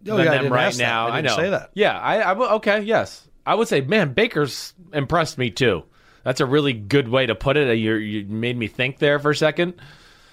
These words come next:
Speaker 2: Yeah, maybe they're high end, uh,
Speaker 1: Wow,
Speaker 2: the
Speaker 1: so you're
Speaker 2: ceiling.
Speaker 1: really high on Baker.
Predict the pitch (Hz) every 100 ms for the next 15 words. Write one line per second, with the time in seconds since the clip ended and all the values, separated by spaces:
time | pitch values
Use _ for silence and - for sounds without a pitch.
0 | - - _ 226 156 151 170 185 190 175
1 | 180 151 151 156 151 147 147 143 151 151
2 | 131 131 143 127 143 165 143 143 135 123
3 | 117 110 107 110 - 104